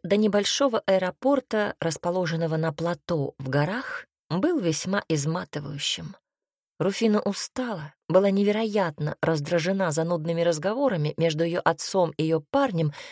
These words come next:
а еще девушка поняла, что в академии много чего изменилось. Если верить новому буклету, который невзначай прихватил отец, учебное заведение было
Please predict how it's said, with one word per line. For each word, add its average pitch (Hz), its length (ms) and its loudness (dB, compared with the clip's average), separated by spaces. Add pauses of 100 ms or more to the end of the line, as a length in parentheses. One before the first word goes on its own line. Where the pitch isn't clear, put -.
(140)
а 185 80 -4
еще 226 380 -4
девушка 254 420 -6
поняла, 208 580 -6
что - 260 -6
в 208 60 -4
академии 180 680 -2
много 175 460 -2
чего 262 420 0
изменилось. 226 920 -4 (720)
Если 247 340 0
верить 226 400 -4
новому 175 380 -2
буклету, 156 640 -8 (180)
который 180 340 0
невзначай 196 840 -2
прихватил 160 640 -4
отец, 254 460 -4 (480)
учебное 190 360 2
заведение 185 540 0
было 196 460 0